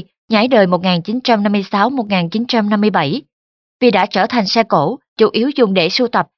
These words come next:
nên giá loại xe này rất đắt, khoảng hai trăm ngàn đô la. Chúng tôi sao chép tất cả các thiết kế của Porsche, chế tạo vỏ bọc bên ngoài bằng nhựa composite, bên trong gắn động cơ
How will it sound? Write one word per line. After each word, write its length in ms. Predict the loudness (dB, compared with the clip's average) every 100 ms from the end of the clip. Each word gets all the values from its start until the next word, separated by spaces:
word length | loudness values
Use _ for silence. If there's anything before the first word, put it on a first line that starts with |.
| -4
nên 120 | 0
giá 180 | 2 2
loại 220 | 2 0
xe 180 | -2 -2
này 220 | 0 0
rất 220 | -2 -4
đắt, 160 | -6 -8 -10 _ _
khoảng 180 | -4 -2
hai 140 | -2
trăm 220 | -2 -4 -2
ngàn 220 | -2 0
đô 120 | 2
la. 220 | 2 0 -2 _ _ -10
Chúng 120 | 0
tôi 160 | 2 2
sao 180 | 0 0
chép 180 | -4 -4
tất 140 | -4
cả 180 | -2 -2
các 120 | -4 -8
thiết 160 | -4
kế 200 | -2 -2
của 200 | -2 -2
Porsche, 440 | 0 -2 -2 -4 -6 -10 _ _
chế 120 | -2
tạo 220 | 2 0 0
vỏ 100 | 0
bọc 240 | 0 0
bên 160 | -2 0
ngoài 180 | -2 -2
bằng 240 | -2 0
nhựa 180 | 0 0
composite, 560 | 0 0 0 -2 -4 -8 _ _ _ -2
bên 140 | 0
trong 260 | 2 0 0
gắn 220 | -4 -2
động 160 | -4
cơ 220 | 0 0